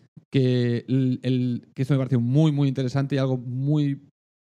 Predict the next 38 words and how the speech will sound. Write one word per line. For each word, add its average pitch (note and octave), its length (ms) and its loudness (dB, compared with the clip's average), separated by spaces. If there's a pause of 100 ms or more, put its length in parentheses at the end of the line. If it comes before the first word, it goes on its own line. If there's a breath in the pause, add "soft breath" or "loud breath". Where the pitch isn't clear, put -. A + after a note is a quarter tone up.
(120)
potente D3 560 0
a C#3 60 0
lo C3 100 0
que B2 240 -2
agarrarse A#2+ 640 -2
y C3+ 40 0
reflexionar B2 500 -2
en B2+ 60 0
Latinoamérica, C#3 720 -2 (460 soft breath)
y C3+ 100 4
es D#3+ 120 0
que D#3 100 -2
el C#3+ 100 2
éxito F3 320 -2
de E3 60 2
la D3 100 2
cinco C3+ 280 -4
G D#3 140 -2
no D3+ 120 2
depende C#3 440 0
de B2+ 120 0
los A#2+ 180 0
operadores, B2 680 -2
no C3+ 140 2
depende C3+ 300 0
de B2+ 80 0
la B2 160 -2
propia C3+ 280 0
cinco C3 360 0
G C3+ 100 -2
en B2 140 0
sí A#2+ 140 -2
misma, D3+ 380 0 (680 soft breath)
sino D3 340 2
depende E3+ 880 -2
de C#3 200 0
lo C#3 240 2
hábiles E3+ 680 -4